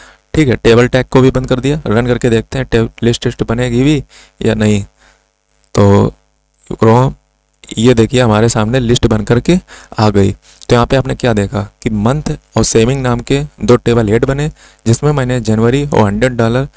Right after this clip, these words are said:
लिख दिया, ठीक है। ये होगा हमारा table head और table head के अंतर्गत हमने table data लिखा,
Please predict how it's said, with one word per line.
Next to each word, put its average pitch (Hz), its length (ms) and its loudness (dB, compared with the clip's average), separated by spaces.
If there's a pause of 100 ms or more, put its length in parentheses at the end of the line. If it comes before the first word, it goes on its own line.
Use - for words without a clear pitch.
(240)
लिख 107 260 0
दिया, 95 260 0 (560)
ठीक 160 160 2
है। 104 120 0
ये 113 140 2
होगा 120 240 4
हमारा 120 300 0
table 123 400 2
head 147 160 -4
और 127 100 -4
table 117 260 0
head 113 140 -2
के - 100 -6
अंतर्गत 123 380 -2
हमने 127 200 -4
table 117 300 -2
data 101 240 -4
लिखा, - 580 -10